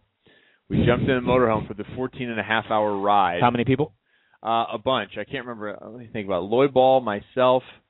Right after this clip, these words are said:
Speaker 1: Jeff Nygaard, Jason Ring, maybe Pat Sinclair, uh, a little wrestler that we brought along who had never played volleyball, who played libero on our team.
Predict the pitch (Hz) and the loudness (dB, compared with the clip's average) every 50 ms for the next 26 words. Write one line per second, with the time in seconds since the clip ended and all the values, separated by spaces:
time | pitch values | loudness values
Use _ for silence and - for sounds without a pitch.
0 | _ _ _ _ _ _ _ _ 107 104 117 123 117 - 117 120 120 123 120 113 | _ _ _ _ _ _ _ _ -4 0 0 0 0 -2 -2 -2 0 0 0 2
1 | 120 120 117 117 110 104 110 113 120 113 - 117 113 113 113 113 117 117 113 113 | 2 2 2 0 -2 -6 -6 -6 -6 -8 -10 -10 -8 -6 -4 -4 -2 -2 -4 -4
2 | 113 113 113 110 - - - - - _ _ _ _ _ _ _ _ _ _ 110 | -6 -10 -12 -12 -14 -16 -20 -20 -20 _ _ _ _ _ _ _ _ _ _ 2
3 | 113 120 127 123 110 - 127 123 120 - - - - 117 110 - - - - 117 | 2 4 4 2 2 4 4 4 4 2 0 -6 -12 -12 -12 -12 -16 -8 -2 0
4 | 117 113 113 113 110 110 113 117 117 113 - _ _ _ _ _ _ _ _ _ | 2 2 2 2 2 0 -2 -4 -8 -12 -18 _ _ _ _ _ _ _ _ _
5 | _ _ _ _ _ _ _ _ _ - 98 95 95 82 101 110 120 120 113 107 | _ _ _ _ _ _ _ _ _ -8 -4 -2 0 2 2 2 2 2 2 2
6 | 101 107 117 120 - - - 131 127 123 120 120 113 98 123 117 110 120 117 113 | 2 2 2 2 0 -2 -2 0 0 2 2 0 0 0 -2 -2 0 2 2 2
7 | 117 113 113 113 110 107 107 101 95 107 107 113 113 - - 117 110 98 107 107 | 2 2 0 -2 -2 -4 -6 -4 -2 -4 -4 -4 -4 -2 -2 0 0 2 2 2
8 | 110 110 107 110 107 110 104 - - 110 104 98 95 90 95 98 107 120 120 117 | 2 2 2 0 -2 -4 -4 -2 -2 -2 0 -2 -2 -2 2 4 4 4 4 4
9 | 117 113 113 110 - - 120 117 113 113 113 | 2 0 0 -2 -4 -4 -6 -6 -6 -8 -6